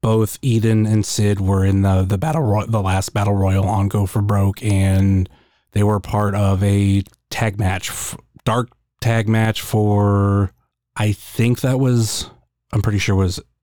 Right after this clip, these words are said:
Is This Something You Might Be Interested In? Since then, we've only really seen Sid in action, nothing from Eden. So as, uh, three out of four have been on Wrestling Cheers. I gotta pull the trigger <laughs> on Arthur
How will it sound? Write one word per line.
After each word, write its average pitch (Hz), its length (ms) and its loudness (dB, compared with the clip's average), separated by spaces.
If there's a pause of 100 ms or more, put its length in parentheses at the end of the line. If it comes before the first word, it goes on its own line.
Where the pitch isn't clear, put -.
(240)
Is 110 160 0
This 101 160 0
Something 95 560 0 (240)
You 113 100 0
Might 90 140 0
Be 95 80 -2
Interested 92 400 -4
In? 55 200 -8 (600)
Since 120 320 0
then, 123 500 2 (420)
we've 117 200 2
only 127 200 2
really 120 280 2
seen 117 260 2
Sid 104 220 0
in 95 80 0
action, - 440 -8 (280)
nothing 101 280 0
from 95 140 -2
Eden. - 260 -8 (380)
So 98 240 0
as, 95 480 0 (460)
uh, 95 300 -2
three 120 320 0
out 110 80 0
of 110 60 -2
four 147 380 -2 (400)
have 107 180 0
been 107 120 2
on 104 100 2
Wrestling 98 300 0
Cheers. - 320 -6 (360)
I 104 60 -2
gotta 95 160 -2
pull 104 140 -2
the 101 80 0
trigger 98 240 -2
<laughs> - 160 -6
on 117 80 -2 (160)
Arthur 117 200 -2